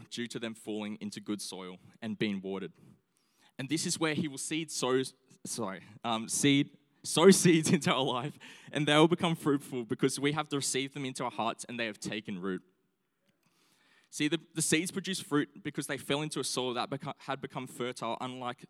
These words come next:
the other places that the seeds fell. It was a soil that had become fertile over time. It wasn't in that single instance that the seeds fell that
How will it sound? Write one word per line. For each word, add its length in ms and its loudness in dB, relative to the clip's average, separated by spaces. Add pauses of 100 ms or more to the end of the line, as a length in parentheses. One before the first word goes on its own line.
the 120 -6
other 160 -6
places 420 -10
that 140 -16
the 60 -14
seeds 280 -8
fell. 240 -12 (1400)
It 80 2
was 140 4
a 60 2
soil 500 2
that 140 -6
had 100 -6
become 240 -10
fertile 480 -6
over 160 -2
time. 360 -8 (580)
It 120 0
wasn't 380 -2
in 160 -6
that 180 -6
single 300 -6
instance 380 -6
that 160 -10
the 80 -6
seeds 280 -6
fell 280 2
that 220 -2